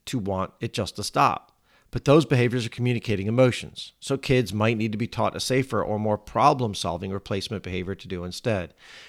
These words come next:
This might include teaching a sensory strategy, i e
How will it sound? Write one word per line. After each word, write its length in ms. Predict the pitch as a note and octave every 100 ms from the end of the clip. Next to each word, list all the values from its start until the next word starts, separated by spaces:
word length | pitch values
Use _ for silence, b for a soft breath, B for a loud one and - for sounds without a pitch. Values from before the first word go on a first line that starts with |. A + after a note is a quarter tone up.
| B
This 160 | A#2 -
might 140 | A#2
include 300 | A2 - F#2+
teaching 280 | - A2 G2+
a 40 |
sensory 360 | - B2+ - G2+
strategy, 500 | - F2+ C#2 B1+ - - _ _ _
i 160 | F2+ F#2
e 300 | D#2+ F2